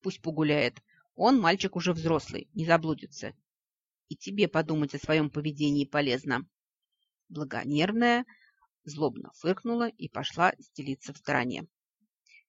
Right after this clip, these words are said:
И снова сон не шёл. Блин, да что ж за напасть такая?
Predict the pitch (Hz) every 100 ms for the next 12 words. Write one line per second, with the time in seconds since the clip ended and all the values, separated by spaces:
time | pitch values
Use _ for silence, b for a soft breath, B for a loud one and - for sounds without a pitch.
0 | _ - 233 - 269 139 131 - - -
1 | - - - - - 151 143 156 139 -
2 | - - 170 170 - 175 - 262 - -
3 | - - - - -